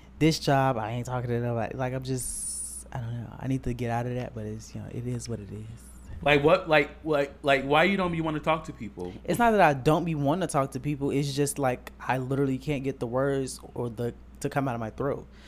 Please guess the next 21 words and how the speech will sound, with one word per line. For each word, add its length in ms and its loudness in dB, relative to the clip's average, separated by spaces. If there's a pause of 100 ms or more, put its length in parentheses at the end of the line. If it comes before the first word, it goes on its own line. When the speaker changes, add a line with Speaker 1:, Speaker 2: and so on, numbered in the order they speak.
(200)
Speaker 1:
I 40 -4
don't 80 0
have 140 -2
the 100 2
gumption, 680 -2 (140)
Speaker 2:
Yeah, 60 -2
I 60 -2
get 100 -4
Speaker 1:
you 60 -2
Speaker 2:
it. 40 -2
Speaker 1:
know? 260 -6 (720)
Speaker 2:
Yeah, 320 0 (160)
I 120 0
get 180 -4
it. 180 -6
It's 160 2
like, 220 2 (320)
it's 160 2
like, 260 4 (260)
it's 200 2
like, 260 2